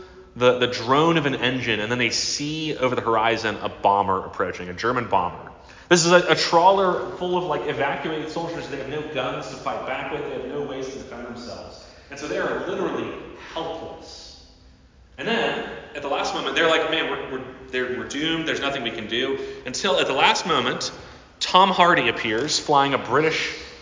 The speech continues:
airplane. And he proceeds to, like, have a, you know, an aerial battle with this German bomber. Right? The men on the ground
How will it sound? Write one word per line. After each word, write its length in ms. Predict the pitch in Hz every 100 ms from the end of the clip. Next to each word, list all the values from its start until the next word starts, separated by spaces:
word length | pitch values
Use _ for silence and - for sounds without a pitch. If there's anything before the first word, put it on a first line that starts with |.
| - - -
airplane. 460 | 147 151 - 80 - - - - -
And 80 | 131
he 60 | 135
proceeds 400 | 151 147 170 -
to, 60 |
like, 140 | 143 131
have 200 | 147 139
a, 220 | 123 -
you 80 | 147
know, 80 | 113
an 120 | 110
aerial 420 | 147 180 175 160
battle 420 | 143 127 127 113 98
with 120 | 101
this 180 | 104 -
German 320 | 110 104 92
bomber. 400 | 95 95 80 - - - - - -
Right? 80 | 151
The 80 | 170
men 140 | 208
on 80 | 262
the 80 | 208
ground 500 | 190 214 147 143 180